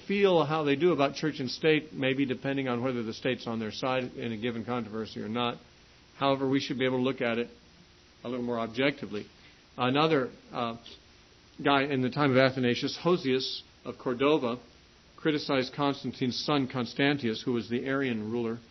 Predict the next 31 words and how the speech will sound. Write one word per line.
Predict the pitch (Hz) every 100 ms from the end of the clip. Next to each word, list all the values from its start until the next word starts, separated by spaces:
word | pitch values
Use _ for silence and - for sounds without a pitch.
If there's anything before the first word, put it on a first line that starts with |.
| - - -
who | 120
banished | 127 131 123 - - 135
Athanasius | 127 127 120 123 131 - 147
and | 160 160
Hosius. | 127 107 110 120 - - - - - - _ -
Uh, | 120 120 113
Hosius | 165 170 143 120
said, | - 127 117
"Do," | 143 160 156 143 165
he, | 143 156
he | 151 135 143
actually | 143 135
said | - 190
to | 131
the | 120
emperor, | 143 151 110
"Do | 110 135
not | 151 185
intrude | 131 - 208 208
yourself | 131 113 131 117 143
into | 120
the | 120
church | - 156 -
matters, | 139 170 123 101 - - - - - - -
nor | 143 151
give | 151 196 190
commands | 147 151 220 220 -
to | 135 123
us | -
concerning | 135 - 214 175 117
them. | 92